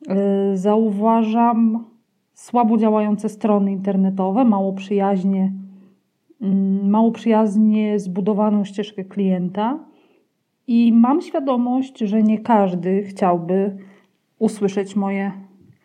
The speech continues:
sugestie co do poprawy w, na tym polu,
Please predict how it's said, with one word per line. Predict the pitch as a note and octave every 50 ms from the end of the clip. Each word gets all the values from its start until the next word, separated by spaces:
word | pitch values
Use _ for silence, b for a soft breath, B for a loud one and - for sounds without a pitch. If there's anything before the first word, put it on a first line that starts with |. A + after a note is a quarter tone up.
| b b b b b
sugestie | - - B3 A3 G3 G#3+ G3+ F#3+ G3 G3 G3 F#3+
co | F#3+ A3 G#3
do | F3+ G3 G3 G3 F#3+ B B B B B B B _
poprawy | - B3 A#3+ - B3 G#3+ F#3+ F3+ E3+ F#3+
w, | F#3+ F#3+ -
na | G#3+ G3 G#3
tym | G3+ G#3+ G3 G3 F#3+
polu, | G3 F#3+ F3+ F#3 F#3+ A3 C4 C#4 B